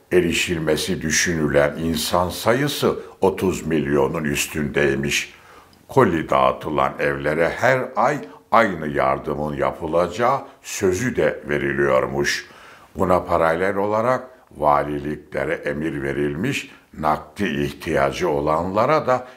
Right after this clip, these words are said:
yardımlar başlatılmış. Basit anlatımla A K P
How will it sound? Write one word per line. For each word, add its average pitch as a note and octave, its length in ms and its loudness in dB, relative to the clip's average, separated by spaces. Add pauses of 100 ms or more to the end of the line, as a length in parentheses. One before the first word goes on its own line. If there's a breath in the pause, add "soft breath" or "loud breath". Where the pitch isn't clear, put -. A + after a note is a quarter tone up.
(100)
yardımlar D2 720 -2
başlatılmış. C2+ 1040 -4 (540 loud breath)
Basit C#3 320 -2
anlatımla F#2+ 920 0
A D#2+ 120 -2
K - 260 0
P A#2+ 160 2